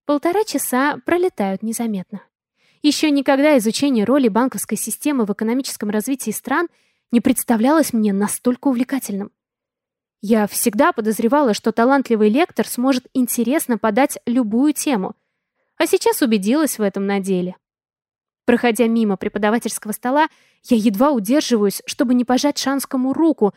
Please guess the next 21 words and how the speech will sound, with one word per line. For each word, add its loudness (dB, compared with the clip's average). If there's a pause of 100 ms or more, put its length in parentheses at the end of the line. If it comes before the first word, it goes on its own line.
(240)
за 0
такую -2
глубокую 0 (360)
и -2
притом 0
ироничную 0 (160)
подачу 0
материала. -6 (1500)
«Извини, 2
не 2
подскажешь, 0
где 0
класс -2
рыси?» -2 (960)
Окликаю 2
я 2
высокую 0
худощавую -2
девушку, -4
проходящую -4
мимо. -6